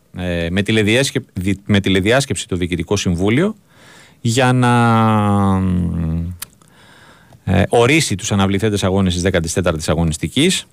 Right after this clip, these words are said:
να τροποποιήσει το πρόγραμμα των επόμενων αγωνιστικών, γιατί σίγουρα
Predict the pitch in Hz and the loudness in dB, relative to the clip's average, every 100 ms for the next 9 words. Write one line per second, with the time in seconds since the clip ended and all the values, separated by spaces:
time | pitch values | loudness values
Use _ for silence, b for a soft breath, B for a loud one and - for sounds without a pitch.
0 | _ - 110 107 110 104 123 147 156 117 | _ -2 0 0 0 0 2 2 0 -2
1 | 110 110 104 - _ _ 120 131 135 120 | 0 2 0 -4 _ _ 0 2 2 0
2 | 117 107 98 123 120 104 98 92 92 95 | -2 -4 -2 -2 0 2 2 2 0 0
3 | 95 110 104 95 - 123 110 95 87 | 0 2 2 0 0 2 2 2 -2